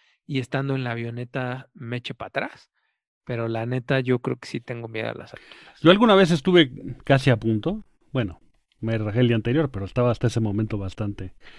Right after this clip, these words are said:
Speaker 2: em, bastante animado, ¿no? Un día que me
Speaker 1: Para
Speaker 2: entró la
Speaker 1: el,
Speaker 2: calentura,
Speaker 1: para el,
Speaker 2: para el,
Speaker 1: para el
Speaker 2: para,
Speaker 1: paracaídas.
Speaker 2: paracaídas, sí. Pero, ah, lo que no me acabó de convencer fue una tontería, ¿sabes qué fue? Que yo pensaba que tú ibas detrás del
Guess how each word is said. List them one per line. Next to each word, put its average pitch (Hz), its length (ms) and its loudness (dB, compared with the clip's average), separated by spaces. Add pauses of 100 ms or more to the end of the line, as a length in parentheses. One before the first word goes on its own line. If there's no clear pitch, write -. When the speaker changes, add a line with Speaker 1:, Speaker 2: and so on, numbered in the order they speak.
(160)
Speaker 2:
em, 127 320 2
bastante 131 480 6
animado, 113 480 2
¿no? 147 260 -4 (240)
Un 120 80 -2
día 117 100 2
que 104 100 -6
me 123 80 0
Speaker 1:
Para 113 100 0
Speaker 2:
entró 117 100 4
la 107 60 4
Speaker 1:
el, 113 60 0
Speaker 2:
calentura, 110 400 4
Speaker 1:
para 117 200 2
el, 120 80 0
Speaker 2:
para 113 180 4
el, 110 140 2 (220)
Speaker 1:
para 123 160 -2
el 120 60 0
Speaker 2:
para, 107 240 0
Speaker 1:
paracaídas. 117 540 0
Speaker 2:
paracaídas, 113 420 4
sí. 120 180 6 (800)
Pero, 117 800 6 (300)
ah, - 60 -4 (180)
lo 127 100 6
que 147 80 6
no 156 80 10
me 185 60 8
acabó 165 180 8
de 170 80 8
convencer 143 320 6
fue 175 140 2
una 180 120 4
tontería, 123 480 4
¿sabes 131 240 4
qué 139 120 4
fue? 131 220 2 (520)
Que 143 120 4
yo 143 140 6
pensaba 156 480 10
que 120 140 0
tú 139 100 4
ibas 135 240 6
detrás 117 400 0
del 98 340 -2